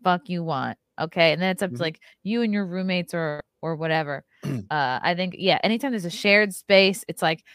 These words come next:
Speaker 1: you, you better, I always feel like I try to leave a place like I've never been there, you know, especially the bathroom. You have to leave the bathroom like you've never been there. Uh, sometimes better than I found it because I was a Girl Scout.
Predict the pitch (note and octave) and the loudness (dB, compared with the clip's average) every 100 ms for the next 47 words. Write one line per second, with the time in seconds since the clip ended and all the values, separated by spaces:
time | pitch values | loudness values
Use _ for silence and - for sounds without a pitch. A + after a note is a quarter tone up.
0 | _ - F3 A3+ B3 B3 - F3+ A#3+ B3+ | _ -10 -2 0 0 -2 -4 -6 -6 -6
1 | B3 C#4 A3+ G3+ - - A3+ C4+ G3+ - | 2 8 10 8 6 2 2 2 -2 -2
2 | G3+ F3+ E3 - F3 F3 G3+ F3+ E3+ F3 | 0 2 2 0 -4 -2 -2 -2 -4 -6
3 | E3 - D#3+ F#3 D#3 D#3+ - _ _ F3 | -6 -6 -6 -2 -2 -4 -14 _ _ -2
4 | E3 D#3 D#3 F#3 F#3+ F#3 F3+ D#3 D3 G#3+ | 2 0 2 4 4 4 4 2 0 -8
5 | F2+ - _ _ _ - E3+ E3+ - - | -10 -12 _ _ _ -6 -2 -2 2 4
6 | D#4+ - D4 B3 G3+ G3 F3 E3 C#3+ - | 4 4 0 0 4 6 8 4 -2 -8
7 | F#3 F#3+ B3 B3 A#3+ G#3+ F#3+ F3 E3+ F3 | -4 0 0 2 -2 -2 0 2 2 0
8 | E3 D#3 D#3 D3+ D3 B2+ C3 C3 - C2+ | -6 -6 -8 -6 -6 -6 -8 -8 -8 -12
9 | - - _ _ _ _ _ _ D3 B2 | -12 -18 _ _ _ _ _ _ -4 -2
10 | G2+ A#3+ A#3 A#3+ G#3 F#3 G3+ G3+ G3 E3+ | -2 -4 -2 0 0 6 8 8 6 0
11 | E3 G3+ F#3 D#3+ - D#3 E3 D3 E3 E3+ | 0 2 2 0 -6 -6 -4 0 0 0
12 | E3+ D3+ D#3 D3 - A2+ A2+ | -2 -4 -4 -4 -6 -10 -10